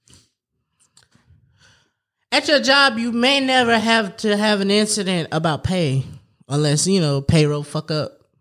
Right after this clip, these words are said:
But you know what your rate is every time.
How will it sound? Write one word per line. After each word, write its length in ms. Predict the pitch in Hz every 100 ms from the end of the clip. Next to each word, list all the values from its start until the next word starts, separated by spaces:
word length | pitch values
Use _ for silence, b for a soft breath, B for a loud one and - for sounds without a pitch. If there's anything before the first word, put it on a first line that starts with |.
| _ _ _ _
But 180 | 156 147
you 120 | 202
know 180 | 190 170
what 180 | 160 160
your 160 | 160
rate 280 | 151 165 160
is 280 | 123 113 120
every 240 | - 123 120
time. 340 | - - -